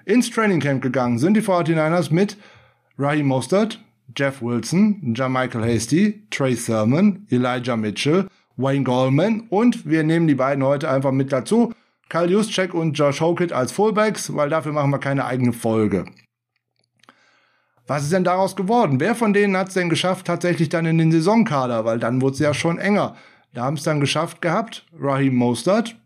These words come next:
da haben wir mit gerechnet. Jermichael Hasty, da haben wir schon nicht mit so ganz mit gerechnet. Trey Sermon und Elijah Mitchell. Auf der Strecke geblieben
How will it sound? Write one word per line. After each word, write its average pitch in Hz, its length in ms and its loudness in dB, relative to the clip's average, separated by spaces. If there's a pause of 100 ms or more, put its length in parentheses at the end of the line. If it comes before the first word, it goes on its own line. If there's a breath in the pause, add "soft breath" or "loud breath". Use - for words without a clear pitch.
da 117 140 0
haben 127 120 -2
wir 123 80 0
mit 123 160 0
gerechnet. 120 640 0 (640)
Jermichael 135 400 -2
Hasty, 202 600 0
da 117 160 -4
haben 120 80 -2
wir 131 80 -2
schon 160 160 0
nicht 233 180 2
mit 143 160 -2
so 131 80 2
ganz 120 300 0
mit 123 160 0
gerechnet. 117 560 0
Trey 160 180 -2
Sermon 202 400 0
und 196 140 -2
Elijah 190 400 0
Mitchell. 180 440 0
Auf 135 240 -4
der 139 180 0
Strecke 208 440 0
geblieben 139 640 4